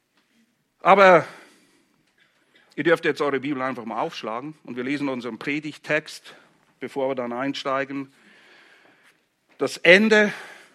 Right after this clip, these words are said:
vom Anfang, der Anfang vom Ende in Matthäus sieben, Vers dreizehn bis und mit Vers zwanzig.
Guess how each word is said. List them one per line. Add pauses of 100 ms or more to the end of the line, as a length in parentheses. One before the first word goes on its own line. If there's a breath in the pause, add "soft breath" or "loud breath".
vom
Anfang,
der
Anfang
vom
Ende (760 loud breath)
in
Matthäus
sieben,
Vers
dreizehn (440 soft breath)
bis
und
mit
Vers
zwanzig.